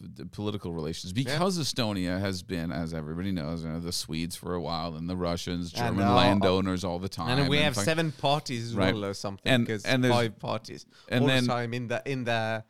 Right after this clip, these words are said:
Speaker 1: But so of all
Speaker 2: government.
Speaker 1: countries in the, of, of, of all countries in the world, the,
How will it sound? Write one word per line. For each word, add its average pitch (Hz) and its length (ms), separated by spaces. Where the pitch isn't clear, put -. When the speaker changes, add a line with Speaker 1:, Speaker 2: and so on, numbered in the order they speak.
Speaker 1:
But 156 160
so 147 280
of 143 200
all 143 220
Speaker 2:
government. 202 220
Speaker 1:
countries 156 420
in 113 80
the, - 100
of, 107 140
of, 104 200
of 110 140
all 120 220
countries - 380
in 214 60
the 92 100
world, 92 380
the, 92 160